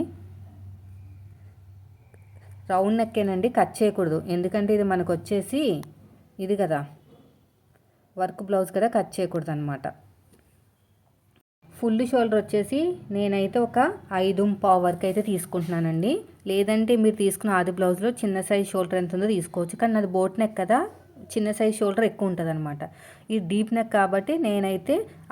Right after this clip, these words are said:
ఐదు పావు వరకు అయితే తీసుకున్నాను. ఐదు పావు. ఇక్కడ ఐదు పావుకి మార్కింగ్ వేసుకుని స్ట్రైట్గా లైన్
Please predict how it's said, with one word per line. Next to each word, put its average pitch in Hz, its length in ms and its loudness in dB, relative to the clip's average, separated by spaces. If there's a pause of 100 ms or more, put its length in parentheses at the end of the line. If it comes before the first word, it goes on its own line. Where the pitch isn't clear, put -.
(140)
ఐదు 202 180 2 (180)
పావు 190 220 6
వరకు 175 220 0
అయితే 196 100 2 (100)
తీసుకున్నాను. 156 500 -2 (240)
ఐదు 175 140 0 (160)
పావు. 147 160 0 (1500)
ఇక్కడ 208 180 -2 (140)
ఐదు 190 240 0
పావుకి 185 260 2 (100)
మార్కింగ్ 165 400 -2
వేసుకుని 180 340 -2
స్ట్రైట్గా 185 520 0
లైన్ 175 200 2